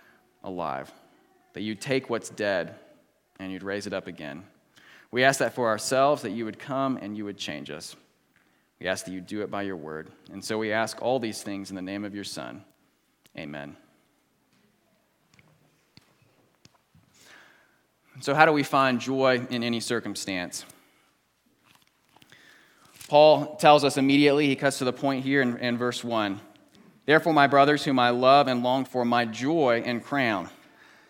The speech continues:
stand firm thus in the Lord, my beloved." And so we're gonna hear something that we've heard all throughout the book of Philippians.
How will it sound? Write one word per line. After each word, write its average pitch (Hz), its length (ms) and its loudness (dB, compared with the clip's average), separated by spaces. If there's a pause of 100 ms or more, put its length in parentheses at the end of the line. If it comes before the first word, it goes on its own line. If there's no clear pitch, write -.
(120)
stand 131 340 -2
firm 123 300 -2
thus 117 240 0
in 117 80 -4
the 107 80 -4
Lord, 104 280 -4
my 98 140 -4
beloved." 87 420 -6 (1600)
And 117 80 -4
so 147 100 6
we're 156 80 6
gonna 151 140 4
hear 151 160 4
something 143 340 0
that 120 120 0
we've 123 160 -2
heard 135 200 2
all 127 160 6
throughout 131 280 2
the 113 60 -4
book 113 240 -4
of 107 80 -14
Philippians. 90 600 -10